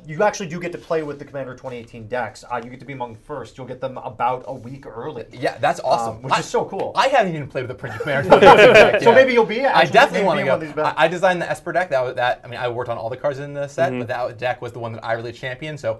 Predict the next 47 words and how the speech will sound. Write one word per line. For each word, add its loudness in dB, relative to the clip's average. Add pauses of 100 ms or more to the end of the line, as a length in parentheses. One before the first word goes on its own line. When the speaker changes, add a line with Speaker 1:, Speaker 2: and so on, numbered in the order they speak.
(140)
Speaker 2:
I'm -14
gonna -10
go -6
sit -10
down, -2
get -8
that, 0
and -12
Speaker 1:
Well, 0
so -6
Speaker 2:
see -6
Speaker 1:
you, -8
Speaker 2:
what -2
Speaker 1:
it 0
is 2
a 8
Speaker 2:
happens. 4
Speaker 1:
random 2
Commander -8
Speaker 2:
Oh, -10
Speaker 1:
twenty -2
eighteen -4
Speaker 2:
man. -4
Speaker 1:
deck -8
that -8
Speaker 3:
Yep. -4
Speaker 1:
you -16
get. -10
So, -8
so -12
it -8
is -8
random, -6
but, -2
uh, 0
you -8
play -4
three -10
rounds, -4
and -10
there -2
are -4
four -8
different -10
times -12
for -14
that. -4